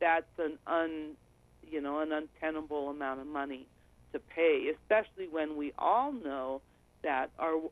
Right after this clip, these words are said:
our prices for water, our, our rates for water are going to go up just naturally anyways. I'm always surprised. My parents live in, in Reno, Nevada, where they get their water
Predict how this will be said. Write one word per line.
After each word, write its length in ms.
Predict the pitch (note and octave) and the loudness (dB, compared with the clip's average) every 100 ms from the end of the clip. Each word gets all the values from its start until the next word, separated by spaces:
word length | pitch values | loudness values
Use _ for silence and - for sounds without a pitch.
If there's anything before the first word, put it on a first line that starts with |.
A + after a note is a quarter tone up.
| - | 0
our 160 | E3 E3 | 2 2
prices 460 | - D#3+ D3+ - C#3+ - | 2 2 2 0 -12 -4
for 120 | E3+ | 0
water, 440 | E3 D3+ D3+ C#3+ | 4 6 6 6
our, 140 | C#3+ D3 - | 4 2 4
our 180 | F3 | 4
rates 260 | E3 E3+ F3 - | 6 4 2 -2
for 100 | G#3+ | 0
water 380 | F3+ E3 D#3+ E3 | 6 6 6 4
are 60 | - | 0
going 220 | E3 E3 | -4 -4
to 60 | D#3+ | -2
go 280 | E3+ D#3+ D3+ | 2 4 6
up 160 | D3 - | 2 0
just 200 | E3+ E3 - _ - - E3 | 0 0 -2 _ -20 -18 -2
naturally 680 | E3+ F#3+ G3+ - E3 E3 D3+ | 2 4 2 -2 0 0 -2
anyways. 600 | E3+ F#3+ F#3+ C#3 A2 B1+ - - - - _ _ - - - - - | -2 -2 -4 -4 -4 -6 -12 -20 -20 -20 _ _ -20 -20 -16 -8 2
I'm 200 | A3 B3+ | 2 6
always 320 | D#4+ E4+ D#4+ - | 4 4 0 -2
surprised. 480 | A#3+ - F#3+ F3+ - | -6 2 4 4 0
My 160 | G#3+ G#3+ | -2 -4
parents 480 | - B3+ C4 B3+ - | 0 0 0 -2 -2
live 220 | G#3 G3 | 2 4
in, 200 | F#3 F3 F3 | 4 -2 -4
in 300 | F3 E3+ D#3+ | -6 -6 -4
Reno, 380 | F#3+ A3+ A#3 A3 | -2 0 2 0
Nevada, 720 | G3+ D#3+ D#3+ D#3 D#3 C3+ - - | 0 2 6 6 6 2 -4 0
where 280 | D#3+ C#3+ C#3+ | 2 2 0
they 180 | F3 | -2
get 280 | F3 G#3 G3+ | 2 2 2
their 140 | A3 G#3 | 2 4
water 420 | E3+ E3 E3 | 4 4 2